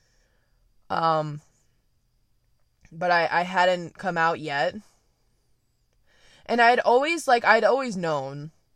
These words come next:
That was just something I'd, you know, it's not a new <laughs> thing for me that I knew that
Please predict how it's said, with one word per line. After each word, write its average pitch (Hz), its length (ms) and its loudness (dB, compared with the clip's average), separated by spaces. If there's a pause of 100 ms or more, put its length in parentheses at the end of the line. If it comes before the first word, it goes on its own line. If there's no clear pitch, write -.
That 185 200 2
was 208 160 -4
just 190 180 -8
something 180 420 -6
I'd, 156 400 -4 (240)
you 185 120 -8
know, 151 320 -4 (200)
it's - 220 -8
not 202 160 2
a 185 60 0
new 175 280 -6
<laughs> - 20 -14
thing 226 360 -6
for 165 180 -8
me 156 280 -4
that 160 180 -2
I 160 80 2
knew 156 440 -2
that 143 220 -4